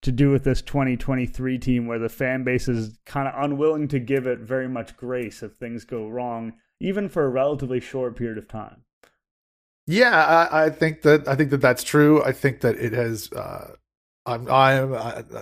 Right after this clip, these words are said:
Speaker 2: you know, I don't know if it's conscious or not, and this, I wrote this in the thing that I posted, uh, on Thursday, but, uh, w-, I would have no doubt that the handling the Anthony Bass thing is still, uh, fresh of mind, even if not front of mind, and, and the,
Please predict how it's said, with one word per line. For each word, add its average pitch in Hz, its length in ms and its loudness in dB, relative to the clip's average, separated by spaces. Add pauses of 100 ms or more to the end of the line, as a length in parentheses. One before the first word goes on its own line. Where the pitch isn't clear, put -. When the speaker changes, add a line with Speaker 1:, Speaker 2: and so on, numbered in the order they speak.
Speaker 2:
you 120 100 -12
know, 113 120 -10
I 123 100 0
don't 151 100 6
know 156 100 6
if 135 80 2
it's 143 100 0
conscious 135 380 2
or 131 60 0
not, 131 340 2
and 120 100 -8
this, 120 120 -8
I 123 60 -2
wrote 113 280 -6
this 110 200 -12
in 113 100 -12
the 104 60 -14
thing 117 200 -8
that 107 100 -10
I 101 80 -10
posted, 107 540 -8
uh, 104 280 -4
on 98 140 -10
Thursday, 117 300 -6
but, 107 120 -6 (400)
uh, 110 380 2 (320)
w-, 143 400 -8 (160)
I 147 300 6
would 151 320 8
have 139 220 4
no 147 140 6
doubt 135 240 4
that 117 140 -2
the 110 180 2
handling 113 380 -4
the 107 100 -4
Anthony 107 280 -6
Bass 113 320 0
thing 135 200 4
is 117 160 -2
still, 117 520 2 (280)
uh, 92 160 0
fresh - 400 2
of 139 140 -4
mind, 131 460 0
even 123 280 -4
if 120 140 -8
not 117 220 -4
front 117 180 -2
of 127 80 0
mind, 135 380 2
and, 113 200 -2
and 113 300 -6
the, 113 580 -2